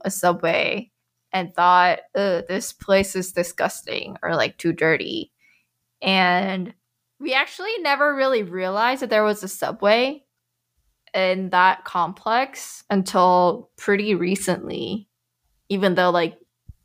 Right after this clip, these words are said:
that's the H Mart complex, so we go there almost every week. Um, but yeah, and so, like, one day I just, like, suggested to Coach Alex, I was like, "Hey, like, do you wanna try the Subway here?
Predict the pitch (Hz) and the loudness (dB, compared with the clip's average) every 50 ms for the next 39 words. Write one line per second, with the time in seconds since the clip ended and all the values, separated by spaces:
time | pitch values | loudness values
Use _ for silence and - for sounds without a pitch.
0 | _ _ - - 202 - - - - 208 196 - 240 202 190 - - 196 180 175 | _ _ -2 -2 -2 -2 -2 -4 0 2 2 2 2 0 -2 -2 -2 -2 -2 -2
1 | - 170 170 - - - - 185 - 170 170 175 170 165 180 175 165 151 165 165 | -2 -4 -6 -4 -4 -4 -4 -4 -2 -2 -2 -2 0 2 2 2 2 2 0 0
2 | 165 160 - - 175 160 156 156 156 - - - - _ _ _ _ _ - - | 0 -2 0 -2 -2 -2 -2 -4 -6 -8 -12 -16 -18 _ _ _ _ _ -6 -6
3 | 180 - 165 156 156 165 165 156 151 147 - - - - _ _ _ _ _ _ | -4 -2 -2 -2 0 2 2 0 0 -2 -8 -16 -20 -20 _ _ _ _ _ _
4 | _ _ _ _ _ _ _ _ _ - - - - - - - 226 214 - _ | _ _ _ _ _ _ _ _ _ 2 2 2 2 0 -4 -6 -8 -12 -12 _
5 | _ _ _ _ _ _ _ _ _ _ _ _ _ _ _ _ _ _ _ _ | _ _ _ _ _ _ _ _ _ _ _ _ _ _ _ _ _ _ _ _
6 | _ _ _ _ _ _ - 208 202 196 190 185 - - 269 311 285 202 190 190 | _ _ _ _ _ _ 2 2 4 4 2 0 -2 -2 -2 0 2 2 2 2
7 | 190 196 - 202 196 196 190 190 190 190 - 208 202 196 202 202 196 190 196 196 | 0 -2 -2 0 0 2 2 2 0 0 0 -2 0 2 2 2 2 2 0 -2
8 | - - 196 196 - 208 190 190 180 190 - - 202 190 190 185 185 - 190 180 | -2 -2 -4 -2 -4 -4 -2 -2 -2 -2 -2 -2 -2 0 0 -2 -2 0 2 2
9 | 190 220 208 185 - - 185 185 185 190 190 190 202 262 269 262 247 233 220 214 | 4 4 2 0 0 -2 -2 -2 0 0 0 0 2 2 2 2 4 2 2 2
10 | 208 202 196 185 180 185 - _ _ _ _ _ _ _ _ _ _ _ _ _ | 0 2 0 0 0 -4 -8 _ _ _ _ _ _ _ _ _ _ _ _ _
11 | _ _ - _ _ _ _ _ - - 202 196 190 190 196 196 196 - - - | _ _ -20 _ _ _ _ _ -6 -2 0 2 2 4 2 2 0 -2 -4 -2
12 | - - 180 190 - - - 254 269 349 349 403 403 - 466 508 | 0 0 0 -2 -2 -2 -2 -2 -2 -2 -4 -6 -4 0 0 2